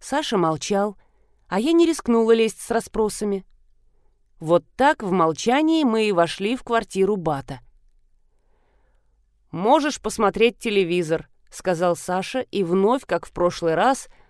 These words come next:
замер посреди комнаты — по-звериному поводя головой, точно принюхиваясь. Глаза его методично осматривали предмет за предметом, сосредоточенно и пристально.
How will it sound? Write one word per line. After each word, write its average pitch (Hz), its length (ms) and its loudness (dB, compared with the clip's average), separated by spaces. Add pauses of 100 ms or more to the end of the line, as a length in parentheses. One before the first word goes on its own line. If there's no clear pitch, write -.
(120)
замер 226 460 0
посреди 180 440 -2
комнаты — 254 640 0 (280)
по-звериному 240 760 2
поводя 214 460 4
головой, 220 520 4
точно 156 380 -2
принюхиваясь. 139 960 -4 (1160)
Глаза 185 440 2
его 220 200 2
методично 214 680 0
осматривали 220 600 0
предмет 202 500 -2
за 180 120 0
предметом, 208 680 0 (320)
сосредоточенно 254 1200 0
и 240 40 0
пристально. 156 720 -4